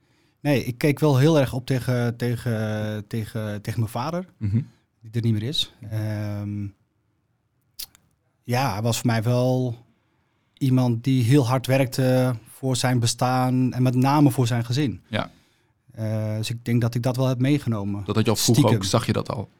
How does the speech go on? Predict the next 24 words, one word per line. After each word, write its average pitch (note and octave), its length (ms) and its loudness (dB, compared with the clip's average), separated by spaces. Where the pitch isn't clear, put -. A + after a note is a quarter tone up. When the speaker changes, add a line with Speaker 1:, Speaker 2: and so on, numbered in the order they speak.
Speaker 1:
Ja, C3+ 360 0
Speaker 2:
Ja. - 180 -2
Speaker 1:
ja, C3+ 220 -4
ja, A#2+ 260 -6
want G#2+ 240 -10
wat A2+ 140 -8
ik A#2+ 80 -2
nu C3 140 4
doe, C3 180 2
doe B2+ 140 2
ik, - 300 -16
doe B2 180 -6
ik - 340 -12
echt C3 220 -10
wel B2 280 -2
ook C3 180 -4
voor C3 140 -2
mijn B2 120 0
gezin. B2 400 0
Speaker 2:
Mhm. G#2+ 280 2
Speaker 1:
En G#2+ 320 -6
heel A#2 240 -2
hard A#2+ 140 -4
werken, A#2+ 560 -2